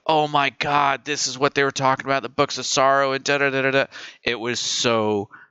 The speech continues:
perfect. It was, it, it was one, one of my favorite ones to cover, just 'cause they, they, again, Taken King was where I started playing Destiny, uh, back in D one. So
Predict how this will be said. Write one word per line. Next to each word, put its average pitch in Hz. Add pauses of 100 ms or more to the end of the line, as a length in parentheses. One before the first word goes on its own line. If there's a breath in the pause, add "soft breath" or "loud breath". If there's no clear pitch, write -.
(140)
perfect. -
It 101
was, 101
it, 101
it -
was 98 (520 loud breath)
one, 120 (380)
one 147
of 135
my 113
favorite 95
ones 98
to 98
cover, 87
just 95
'cause 92
they, 90
they, 85 (520 loud breath)
again, 95
Taken 123
King 120
was 104
where 98
I 98
started 95
playing 101
Destiny, 101 (100)
uh, 92
back 92
in 95
D 95
one. 92
So 85